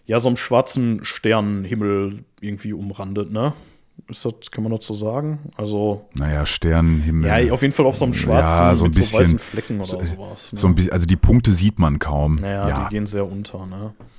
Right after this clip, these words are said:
Speaker 2: Aber es, es, es unterstreicht mit diesem Farbschema mein nihilistisches Lebensgefühl der letzten Woche.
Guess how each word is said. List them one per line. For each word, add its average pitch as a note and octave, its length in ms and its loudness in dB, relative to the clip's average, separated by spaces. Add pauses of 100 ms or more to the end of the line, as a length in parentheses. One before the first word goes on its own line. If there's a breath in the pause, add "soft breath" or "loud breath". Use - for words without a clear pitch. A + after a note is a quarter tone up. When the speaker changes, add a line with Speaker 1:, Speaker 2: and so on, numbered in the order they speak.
(360 loud breath)
Speaker 2:
Aber F2+ 180 4
es, F2 140 2
es, - 200 -4
es - 160 -4
unterstreicht G2 600 2
mit F2+ 140 0
diesem E2+ 200 4
Farbschema D#2 720 0
mein D2 280 2
nihilistisches D2+ 760 -2
Lebensgefühl D#2 580 -2
der C#2 120 -2
letzten C#2 380 -4
Woche. C#2 240 -4